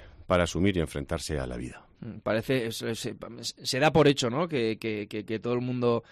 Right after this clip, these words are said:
Speaker 2: eh, bueno, eh, debería ser buena persona, pero qué, qué importante es y más en, y más en estos tiempos, ¿no?
Speaker 1: En estos tiempos es, eh, fundamental. La, la educación integral siempre ha sido importante, siempre. Pero hoy en día,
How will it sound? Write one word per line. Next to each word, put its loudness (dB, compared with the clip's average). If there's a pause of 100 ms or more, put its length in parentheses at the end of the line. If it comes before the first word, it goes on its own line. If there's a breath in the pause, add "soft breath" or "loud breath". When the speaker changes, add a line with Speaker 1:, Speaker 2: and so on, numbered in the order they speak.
(220 soft breath)
Speaker 2:
eh, 2
bueno, 0
eh, 0
debería -2
ser 0
buena -2
persona, -2
pero 0
qué, -4
qué -4
importante 0
es 0
y -2
más 0
en, -2
y -2
más -2
en 0
estos -4
tiempos, -8
¿no? -8 (600 loud breath)
Speaker 1:
En 6
estos 6
tiempos 6
es, 6
eh, 6
fundamental. 4
La, 6
la 2
educación 4
integral 4
siempre 4
ha -4
sido 0
importante, -8
siempre. -6 (640)
Pero 6
hoy 10
en 8
día, 6